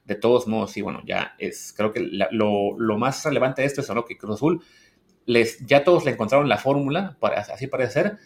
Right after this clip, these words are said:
y, pues, ahora tiene que aprovechar Anselmi la, lo que es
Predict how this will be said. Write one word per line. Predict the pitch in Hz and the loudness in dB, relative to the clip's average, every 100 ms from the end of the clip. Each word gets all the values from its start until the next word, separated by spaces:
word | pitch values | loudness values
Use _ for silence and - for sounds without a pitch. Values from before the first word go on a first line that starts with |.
| _ _ | _ _
y, | 135 | -8
pues, | - 95 | -8 -2
ahora | 104 131 | 2 2
tiene | 139 131 | 2 -2
que | 123 | -4
aprovechar | 123 117 98 127 123 - | -2 -2 0 0 0 -2
Anselmi | 110 104 135 107 117 - | -6 -2 -2 0 -4 -6
la, | 101 92 90 92 - | -10 -10 -8 -10 -14
lo | - | -14
que | 95 104 | -6 -4
es | 107 | -4